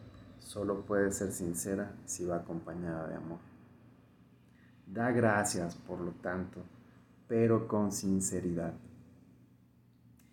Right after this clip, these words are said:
Y deja que en tu gratitud haya cabida para todos los que se han de escapar contigo, los enfermos, los débiles, los necesitados, los temerosos,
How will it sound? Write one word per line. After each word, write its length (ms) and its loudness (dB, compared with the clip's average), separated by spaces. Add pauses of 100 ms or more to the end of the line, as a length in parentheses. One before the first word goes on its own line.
(500)
Y 140 -4
deja 420 4 (840)
que 200 -4
en 200 0
tu 120 -4
gratitud 520 -4 (340)
haya 260 0
cabida 480 6 (500)
para 300 -2
todos 500 6
los 220 0
que 160 -8
se 180 -4
han 200 0
de 60 0
escapar 640 -4 (300)
contigo, 560 -10 (680)
los 220 -8
enfermos, 760 -6 (220)
los 240 -8
débiles, 420 -4 (340)
los 140 -12
necesitados, 1000 -4 (100)
los 200 -8
temerosos, 680 -2